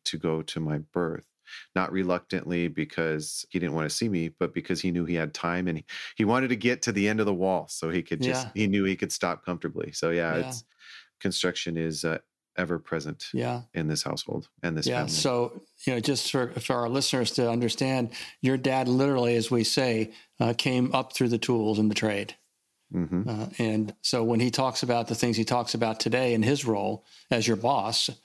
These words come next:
Speaker 2: and serving those same contractors and others that I talked about in your introduction, he does it with the incredible strength of his direct,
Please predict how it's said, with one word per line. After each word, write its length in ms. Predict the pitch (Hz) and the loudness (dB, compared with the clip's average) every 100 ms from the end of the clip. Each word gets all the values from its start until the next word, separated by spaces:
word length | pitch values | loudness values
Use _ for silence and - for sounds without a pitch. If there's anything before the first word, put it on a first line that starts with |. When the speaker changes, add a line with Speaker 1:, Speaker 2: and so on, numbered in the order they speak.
| - _ | -20 _
Speaker 2:
and 120 | 113 | 0
serving 320 | 107 127 117 110 | 2 2 2 2
those 180 | 110 | 2
same 400 | - 123 117 110 - - - - | 2 2 4 2 -2 -20 -10 0
contractors 720 | 127 120 127 117 - 113 104 | 0 2 0 0 2 2 4
and 120 | 107 | 4
others 340 | 120 113 110 | 2 2 0
that 120 | 113 | 0
I 80 | 110 | 0
talked 300 | 107 120 110 | 2 0 0
about 180 | 113 107 | 0 2
in 100 | 110 | 4
your 100 | 110 | 4
introduction, 600 | 107 110 123 - 110 110 - - - - | 2 2 0 0 -2 -4 -8 -18 -14 0
he 120 | 117 | 0
does 280 | 110 135 127 | 2 2 2
it 120 | 113 | 2
with 220 | 117 110 | 2 0
the 260 | 123 113 - | 2 2 2
incredible 720 | 113 - 127 120 110 110 104 | 0 2 0 2 2 2 2
strength 580 | - - 147 131 120 - | 0 2 2 2 0 0
of 280 | 120 110 | 2 2
his 240 | - 110 104 | 4 2 2
direct, 500 | 117 113 123 123 | 2 2 2 0